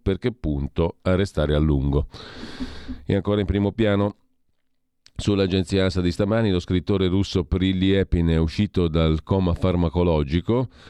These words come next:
è cosciente, la Russia accusa, responsabili sono Kiev e Washington. Parla anche Visco, inteso come il governatore della Banca d'Italia, sui tassi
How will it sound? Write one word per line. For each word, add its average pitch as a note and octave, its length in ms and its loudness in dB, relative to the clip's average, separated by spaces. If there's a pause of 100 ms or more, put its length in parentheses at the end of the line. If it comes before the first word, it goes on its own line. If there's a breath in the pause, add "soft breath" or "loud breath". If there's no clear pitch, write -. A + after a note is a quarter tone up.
(160 loud breath)
è G2+ 160 -2
cosciente, F#2 920 -2
la F#2+ 120 2
Russia G2 440 0
accusa, G2+ 500 0
responsabili F#2+ 680 0
sono F2 380 0 (260)
Kiev A#2+ 420 0 (160)
e G#2+ 340 0
Washington. A#1+ 840 -4 (580 loud breath)
Parla F2+ 360 2
anche F2 460 -2
Visco, F#2 460 -2
inteso F2 320 -2
come D#2+ 220 2
il D2 40 0
governatore E2 560 0
della E2 160 2
Banca E2+ 240 0
d'Italia, A2+ 640 2
sui F2 400 -2
tassi F#2 640 0